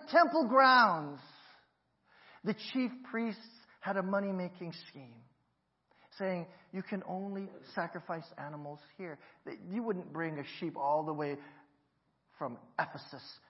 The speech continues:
to Jerusalem. So we'll sell them to you here." And when they came, "Oh, we can't use your, your Ephesian money. You gotta use Jerusalem coins." And so the, the exchange of money, oh, there was a huge fee that went along with that.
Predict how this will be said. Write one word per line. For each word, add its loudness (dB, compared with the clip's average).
to -16
Jerusalem. -14
So 0
we'll 4
sell 2
them 0
to -8
you -6
here." -6
And 2
when 4
they 2
came, -6
"Oh, -10
we -14
can't -10
use -8
your, -6
your -6
Ephesian -8
money. -10
You -8
gotta -8
use -8
Jerusalem -10
coins." -12
And -8
so 2
the, 0
the -2
exchange -6
of -6
money, -4
oh, 0
there -4
was -6
a -12
huge -8
fee -6
that -10
went -10
along -6
with -12
that. -10